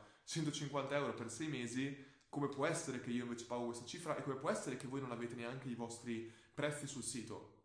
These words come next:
Come posso sapere io se veramente il prezzo di un mese è questo qua? E lei mi ha detto, "Guarda, nessuno mette i prezzi a Milano sul sito", tra l'altro cosa molto, mm,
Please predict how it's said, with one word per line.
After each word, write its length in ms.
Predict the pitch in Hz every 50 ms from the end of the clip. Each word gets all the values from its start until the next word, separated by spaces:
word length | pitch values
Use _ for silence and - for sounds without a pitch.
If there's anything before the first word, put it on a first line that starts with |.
| _ _ _
Come 160 | - 147 147
posso 240 | - 147 143 - 143
sapere 200 | 139 247 254 175
io 100 | 127 120
se 120 | - 120
veramente 300 | 120 120 120 123 120 117
il 80 | 117 107
prezzo 240 | 113 120 120 - 120
di 60 | 120
un 80 | 117
mese 220 | 120 123 120 117 113
è 40 | 113
questo 220 | 110 107 113 -
qua? 200 | - 110 - - - - - - - - - -
E 100 | - 202
lei 80 | 247 262
mi 80 | 247 202
ha 20 |
detto, 220 | 143 135 - -
"Guarda, 240 | 190 156 123 123 127
nessuno 300 | 143 151 - - 226 190
mette 220 | 139 131 131 135 135
i 40 |
prezzi 300 | - 135 143 - - 135
a 20 | 135
Milano 560 | 175 202 175 107 101 123 156 - - - - -
sul 180 | - - 156
sito", 440 | 147 - 120 113 - - 175 - - - - - - - _ _ _ _ _ _
tra 140 | _ 120 117
l'altro 260 | 113 120 113 - 120
cosa 200 | 104 123 113 110
molto, 640 | 113 117 147 156 143 - 127 107 - - - - - -
mm, 80 | 117